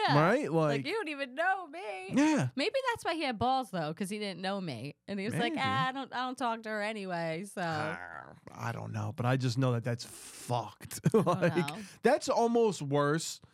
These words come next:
Speaker 1: than a straight up soft dog picture.
Speaker 2: <laughs>
Speaker 1: It's, it's on the level, probably. It's one A and one B for shit D Ms off the rip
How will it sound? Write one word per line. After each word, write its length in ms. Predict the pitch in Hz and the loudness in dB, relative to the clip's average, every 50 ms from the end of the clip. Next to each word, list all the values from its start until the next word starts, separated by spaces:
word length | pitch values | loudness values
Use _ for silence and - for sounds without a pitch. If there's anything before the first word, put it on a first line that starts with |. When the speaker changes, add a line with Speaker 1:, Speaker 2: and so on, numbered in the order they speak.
| _ _ _ _ _ - - | _ _ _ _ _ 4 6
Speaker 1:
than 140 | 151 151 147 | 6 6 6
a 60 | 131 | 4
straight 360 | - - - 160 147 143 139 | 0 2 4 4 6 6 6
up 120 | 127 120 | 4 2
soft 360 | 117 - 143 131 123 117 - 127 | 0 2 2 4 2 2 2 2
dog 260 | 123 117 110 110 - | 2 2 2 0 0
picture. 400 | 110 101 98 - 185 - - - | -2 -4 -2 0 0 2 2 2
Speaker 2:
<laughs> 1300 | 226 226 175 254 226 - - 220 - - 320 - - - - _ - - _ _ - - _ _ - 240 - | 2 0 0 -2 -4 -4 -6 -10 -6 -6 -6 -6 -6 -12 -12 _ -12 -14 _ _ -18 -18 _ _ -4 2 4
Speaker 1:
It's, 240 | 220 233 233 - | 4 4 4 0
it's 280 | 220 202 233 - - - - _ _ - - | 0 0 0 0 -2 -8 -8 _ _ -2 2
on 200 | 196 254 320 330 | 2 4 4 4
the 80 | 214 160 | 4 4
level, 400 | 135 139 165 208 220 156 143 123 | 4 6 4 6 6 4 2 2
probably. 760 | - - 135 147 180 185 151 123 117 117 120 120 123 143 - _ _ _ _ _ _ _ _ _ _ _ _ - | 4 4 4 4 4 4 2 2 4 4 4 4 4 2 0 _ _ _ _ _ _ _ _ _ _ _ _ -4
It's 100 | - - | 4 6
one 240 | 175 214 247 254 240 | 8 8 8 6 6
A 200 | 240 269 254 208 | 6 6 6 6
and 160 | 180 165 175 | 6 6 6
one 200 | 202 214 208 180 | 6 6 6 6
B 320 | 135 175 196 208 185 156 | 6 6 6 6 4 4
for 180 | - - 147 139 | 4 4 2 2
shit 400 | 123 - - - 165 175 143 - | 2 0 0 2 2 2 2 4
D 180 | 156 160 156 | 4 6 6
Ms 340 | 147 170 160 135 123 123 123 | 6 6 4 4 2 2 2
off 200 | 139 139 127 131 | 2 2 2 2
the 100 | 160 147 | 2 2
rip 380 | 127 139 156 170 160 135 131 | 2 4 4 4 4 4 2